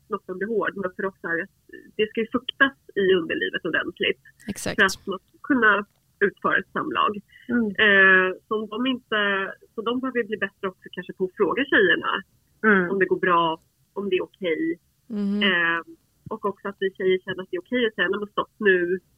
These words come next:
Speaker 1: inte nu, vi får vänta lite."
Speaker 2: Exakt.
Speaker 1: Eh, och man har ju rätt att ändra sig även i sista minuten, så att säga, om man känner att, "Nej,
Speaker 3: Mm.
Speaker 1: det här vill jag inte längre." Så är det helt okej också. Det tror jag är jätteviktigt, att man känner att det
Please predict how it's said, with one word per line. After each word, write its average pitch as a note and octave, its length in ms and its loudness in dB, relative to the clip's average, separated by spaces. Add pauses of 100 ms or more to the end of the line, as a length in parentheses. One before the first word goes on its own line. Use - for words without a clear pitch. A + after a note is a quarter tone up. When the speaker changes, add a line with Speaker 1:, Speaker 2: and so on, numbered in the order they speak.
(520)
Speaker 1:
inte G#3+ 380 0
nu, B3 60 8 (100)
vi F#3+ 100 -2
får G3 80 -10
vänta G#3 280 0
lite." - 360 0 (400)
Speaker 2:
Exakt. - 300 -8 (120)
Speaker 1:
Eh, F#3+ 200 4
och G#3 80 -8
man G#3 140 0
har G#3 80 2
ju G#3 120 8
rätt G#3 220 -4
att G#3 140 2
ändra G3 180 -4 (100)
sig G#3 100 0 (160)
även F#3+ 260 2
i - 100 0
sista G3+ 280 -8
minuten, A#3+ 460 -2
så A3 80 -4
att - 160 -8
säga, F#3 220 2
om F3 60 -4
man F#3 120 -2
känner F#3 340 -4
att, - 120 -12
"Nej, G#3 260 4
Speaker 3:
Mm. F3 220 -2
Speaker 1:
det G3+ 120 -10
här F3 60 -2
vill E3+ 140 -6
jag D#3+ 120 -2
inte - 220 -10
längre." - 200 -2 (560)
Så A3 140 0
är F#3+ 40 2
det F#3+ 240 0
helt F#3 200 -6
okej A#3 220 -2
också. - 240 -8 (120)
Det G#3+ 100 2
tror - 160 -8
jag G3+ 100 0
är G#3+ 80 -6
jätteviktigt, G#3+ 400 -10
att G#3+ 140 -14
man F#3 320 0
känner F#3 220 -2
att - 80 -8 (220)
det A#3 60 -4